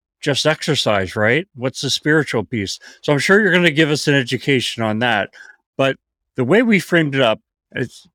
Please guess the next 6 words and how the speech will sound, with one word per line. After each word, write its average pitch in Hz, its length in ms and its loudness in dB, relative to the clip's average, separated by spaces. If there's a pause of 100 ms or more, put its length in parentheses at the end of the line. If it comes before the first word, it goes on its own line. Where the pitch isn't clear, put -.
(500)
is 113 520 -2 (100)
what 151 240 0
is 156 460 0 (680)
the 123 100 0
yoga 156 480 2
pose 113 800 0